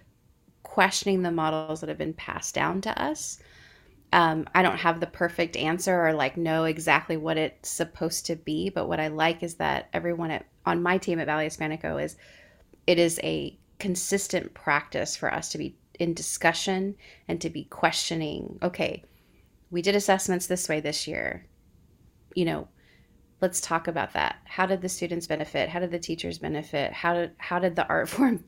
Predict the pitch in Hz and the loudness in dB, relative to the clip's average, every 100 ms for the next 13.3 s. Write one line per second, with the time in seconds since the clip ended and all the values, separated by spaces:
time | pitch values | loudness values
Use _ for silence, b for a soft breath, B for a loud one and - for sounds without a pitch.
0 | - 170 180 170 - 175 170 180 170 165 | 2 2 2 2 4 2 2 2 2 2
1 | 165 165 147 - - 175 - 139 160 - | 0 0 -2 -4 -6 -2 4 4 4 0
2 | - B B B B _ _ - _ - | -10 B B B B _ _ -20 _ -6
3 | 175 185 180 180 160 180 175 180 185 180 | 2 2 2 0 0 0 0 2 2 2
4 | 180 180 180 175 170 156 160 - - 165 | 0 0 0 -2 0 0 0 -2 -4 -2
5 | 156 151 151 156 156 160 165 156 147 160 | -2 -2 -2 -2 -2 -6 -4 -2 -2 -6
6 | B B B B - 170 175 175 175 - | B B B B -8 -2 2 4 4 0
7 | 185 175 - 175 170 165 - - 165 170 | 0 0 0 0 0 0 0 0 0 0
8 | 165 156 151 156 - 160 156 147 139 - | 2 0 -4 -6 -6 -6 -2 -2 -2 -6
9 | - 170 165 - 170 160 160 156 - - | -8 -4 -4 -2 -2 -2 -4 -6 -16 -10
10 | 160 165 - 170 160 156 165 156 156 160 | -2 0 0 0 -2 -2 -4 -4 -6 -4
11 | 151 151 151 156 156 147 - - 160 147 | -4 -4 -6 -4 0 -2 0 2 2 0
12 | - B B B B B B 170 165 156 | -6 B B B B B B 4 4 0
13 | - - | -6 -10